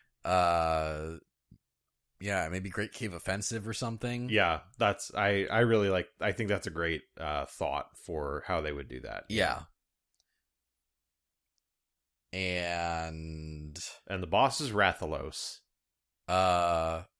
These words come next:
Speaker 1: 'cause, 'cause it's a dragon?
Speaker 2: Yeah, sure.
Speaker 1: Yeah.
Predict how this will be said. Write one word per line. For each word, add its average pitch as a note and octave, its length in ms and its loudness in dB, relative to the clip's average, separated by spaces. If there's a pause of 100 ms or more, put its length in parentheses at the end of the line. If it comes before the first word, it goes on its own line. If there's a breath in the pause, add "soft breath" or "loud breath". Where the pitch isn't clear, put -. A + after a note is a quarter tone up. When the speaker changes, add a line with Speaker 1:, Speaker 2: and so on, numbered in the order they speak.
(220)
Speaker 1:
'cause, F#2+ 280 -4
'cause G#2 260 -2
it's F#2+ 160 -2
a F#2+ 60 -4
dragon? G#2+ 520 -2
Speaker 2:
Yeah, G3 140 2
sure. E2 300 -4 (200)
Speaker 1:
Yeah. E2+ 360 -2